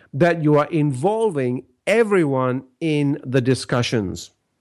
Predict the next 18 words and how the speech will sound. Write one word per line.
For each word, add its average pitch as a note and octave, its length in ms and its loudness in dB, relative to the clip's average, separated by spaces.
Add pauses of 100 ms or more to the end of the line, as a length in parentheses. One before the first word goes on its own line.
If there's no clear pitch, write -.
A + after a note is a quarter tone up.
(500)
Encourage A#3+ 600 2
contributions D#3+ 920 -2 (240)
from F3+ 220 0
everyone E3+ 420 4
in E3 160 -2
the F3 100 -6
group, F3+ 400 0 (280)
especially D#3 1200 -4
those D#3+ 640 4 (200)
who F3+ 180 2
are C#3+ 140 -2
quiet. B2 1040 -2 (400)
As C3 240 2
you B2+ 160 6
know, D#3 240 6
there C#3 160 4
will B2+ 120 4
be A#2+ 180 -4